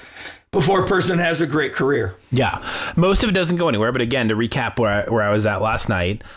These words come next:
Speaker 2: um, I met two very major players in the Chicago startup community, um, in under an hour. Okay.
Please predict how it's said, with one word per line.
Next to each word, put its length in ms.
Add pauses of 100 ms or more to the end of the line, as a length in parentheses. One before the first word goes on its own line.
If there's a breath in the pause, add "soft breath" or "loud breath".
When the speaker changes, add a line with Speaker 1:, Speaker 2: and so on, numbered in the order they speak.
(160 loud breath)
Speaker 2:
um, 500
I 200
met 480
two 640
very 560
major 340
players 420
in 60
the 80
Chicago 760
startup 600 (320)
community, 580 (320 loud breath)
um, 560
in 560 (120)
under 600
an 80
hour. 400 (220)
Okay. 320